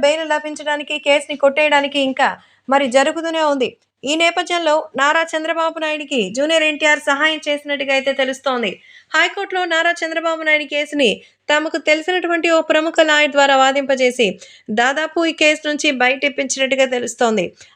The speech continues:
అయితే చంద్రబాబుకి ఈ విధమైన సహాయం చేసిన విషయంలో జూనియర్ ఎన్టీఆర్ మంచి విజయం సాధించినందుకు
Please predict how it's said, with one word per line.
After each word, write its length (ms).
అయితే 200
చంద్రబాబుకి 640
ఈ 100
విధమైన 340
సహాయం 460
చేసిన 320
విషయంలో 360
జూనియర్ 400
ఎన్టీఆర్ 380
మంచి 180
విజయం 320
సాధించినందుకు 680